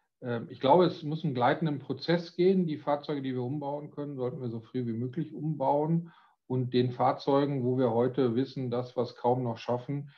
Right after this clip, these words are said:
denen geben wir halt eine Gnadenfrist bis zu achtundzwanzig oder zweiunddreißig Jahre alt sind. Und dann haben sie ihren Dienst gemacht. Ähm, ich glaube, so ein Szenario muss sich auch, müssen wir uns und muss sich auch die Politik stellen.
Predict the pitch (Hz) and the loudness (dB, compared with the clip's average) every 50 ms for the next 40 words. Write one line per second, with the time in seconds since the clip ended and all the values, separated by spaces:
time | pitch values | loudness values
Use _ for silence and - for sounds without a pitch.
0 | _ _ _ _ - 120 120 131 127 120 120 120 127 127 123 117 123 127 127 139 | _ _ _ _ 0 0 2 2 2 2 2 2 2 2 2 2 2 0 0 0
1 | 139 131 147 170 185 190 160 127 - - - 107 - - - 113 - - 139 123 | -2 -2 2 2 4 4 2 0 -2 -6 -8 -10 -8 -8 -8 -8 -6 -4 -6 -4
2 | 127 127 123 123 - - 123 - - 131 131 127 - 127 123 117 - - - 123 | -2 -2 -2 -2 -4 -8 -10 -8 -6 -6 -6 -6 -4 -4 -4 -4 -4 -6 -4 -4
3 | 123 127 123 123 127 123 - 135 127 165 156 143 113 107 113 110 104 - - 104 | -2 0 0 0 0 0 -2 -4 0 4 4 4 4 2 -2 -4 -8 -10 -14 -16
4 | 101 104 - 123 113 107 - 110 110 117 117 123 127 131 127 139 127 123 127 127 | -18 -18 -18 -18 -18 -12 -8 -8 -6 -4 -4 -2 -2 -2 -2 -2 0 0 2 2
5 | 123 123 135 131 - - 139 127 135 147 156 - - _ _ _ - - - - | 2 2 2 0 -2 -2 0 2 2 2 0 -2 -6 _ _ _ -20 -20 -20 -20
6 | - _ _ - 127 127 127 135 127 120 120 135 127 127 127 123 127 131 143 143 | -20 _ _ 0 2 2 2 2 0 0 4 6 6 6 6 6 4 6 6 4
7 | 135 123 123 156 - 151 143 123 - - 135 127 123 131 147 151 143 143 143 131 | 2 0 -2 -4 -6 -8 -10 -6 -2 0 2 4 6 6 6 6 6 6 4 4
8 | 135 135 - - 160 - - - 147 143 131 - - - - - 135 151 151 - | 4 4 6 6 4 4 4 4 2 2 2 0 -2 -6 -4 0 2 2 2 4
9 | 143 120 123 160 202 214 202 196 190 190 - - 170 160 170 170 - 160 160 - | 4 6 10 10 10 10 10 10 8 8 6 4 4 6 6 6 6 2 4 4
10 | 175 151 151 156 - 165 - - 165 160 160 - 185 170 - - - 110 101 104 | 4 4 4 4 2 0 2 4 4 2 2 2 -2 -4 -4 -6 -8 -10 -10 -10